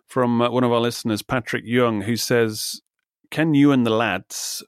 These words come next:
please talk about what portion of our re-, recent fall off in form," and we're talking about the fall off the cliff that you've just mentioned, "is due to Jack and Axel being out? I believe it is huge."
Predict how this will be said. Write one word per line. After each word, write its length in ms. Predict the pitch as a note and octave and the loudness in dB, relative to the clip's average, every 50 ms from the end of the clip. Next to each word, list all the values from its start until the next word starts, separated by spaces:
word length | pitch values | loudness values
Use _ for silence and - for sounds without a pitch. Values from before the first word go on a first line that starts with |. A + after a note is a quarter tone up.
| _ _ - | _ _ -6
please 280 | C3+ D3 C#3+ C3+ - - | -4 -2 -2 -2 -6 -10
talk 340 | - - D#3 D#3 D3 - | -4 -2 0 0 0 0
about 500 | - G#2+ F#2 F#2 F2 E2 E2 E2+ D#2+ - _ _ _ _ | -4 -4 -2 -2 -4 -2 -4 -6 -8 -10 _ _ _ _
what 200 | - C3+ D3+ - - _ _ _ _ | -4 -4 -4 -4 -6 _ _ _ _
portion 600 | - - D3 D3+ D3 C3+ - - - G#2+ F#2+ F#2+ G#2 | -6 -2 0 0 2 0 -2 -2 0 0 -2 -2 -4
of 140 | G#2+ G#2+ | -4 -2
our 160 | A2 G#2 G#2 G2+ | 0 0 0 -2
re-, 160 | G2+ A2+ C3 - _ - | -2 -6 -8 -10 _ -4
recent 500 | B2 C3+ D3 - - - C3 A#2+ A2 - | -2 -2 0 -2 -2 -4 -4 -4 -4 -6
fall 560 | - - - C#3+ C3+ B2 A#2+ A#2 A2+ - _ _ _ _ _ - | -8 -2 0 0 2 2 0 -2 -4 -8 _ _ _ _ _ -6
off 220 | A#2 A#2 - - | -6 -6 -6 -6
in 180 | - B2 A2 G#2 | -4 -2 -2 -2
form," 760 | G2+ - - - - - - - C#3 A#2+ G2 F2 E2+ F#2 G2 | -2 -6 -10 -12 -12 -12 -4 0 2 2 2 2 0 -4 -4
and 260 | - G2+ G#2 G2+ G#2 | -4 -4 -4 -2 -2
we're 40 | G#2+ | -2
talking 360 | G#2 - B2+ A2+ - A2+ G#2+ | -2 -2 -4 -2 -2 -2 -2
about 260 | G2 F#2+ G#2 G2+ - - | -2 -2 -2 -4 -4 -6
the 60 | - | -12
fall 280 | - - B2 A2+ G#2+ | -10 -4 -2 -2 -2
off 140 | G2 F2+ - | -2 -4 -8
the 80 | - F#2+ | -12 -12
cliff 480 | - - - C3+ B2 G#2 - - - - | -12 -6 -2 0 0 0 -2 -6 -10 -8
that 140 | - - - | -8 -10 -8
you've 200 | - F#2 F2 - | -8 -12 -12 -10
just 200 | - G#2 - - - | -10 -12 -10 -6 -6
mentioned, 560 | G2 F#2 F#2 - - - - G2+ E2+ - - _ | -6 -6 -4 -6 -6 -4 -4 -6 -6 -8 -6 _
"is 200 | C#3+ B2+ G#2+ - | -2 -2 0 0
due 200 | - C#3+ C#3 C#3 | 0 0 0 0
to 120 | - - A#2+ | 0 -6 -8
Jack 380 | A2 - C#3 C3+ C3 - - | -4 -2 -2 -2 -4 -6 -6
and 80 | A#2 A#2+ | -4 -4
Axel 400 | B2 A#2+ - - - A2+ G2+ G2 | -4 -6 -6 -10 -8 -6 -6 -6
being 360 | E2+ G#2 G#2 G2 F#2+ F#2+ G2 | -2 -2 0 0 0 0 0
out? 220 | G2 F#2+ F2+ E2 - | 0 -2 -2 -4 -2
I 120 | - A#2+ A#2+ | -2 -2 -2
believe 380 | A2+ A#2+ A2+ A#2 A2 G#2 G2 | 0 0 0 0 0 0 -2
it 200 | G2+ F#2 - - | -4 -4 -4 -8
is 140 | F#2 D#2+ - - - - | -8 -8 -8 -10 -6 -2
huge." 600 | B2 A#2 A2+ A2 A2+ A2+ - - - - - - | 0 0 0 0 -2 -2 -4 -4 -4 -4 -8 -12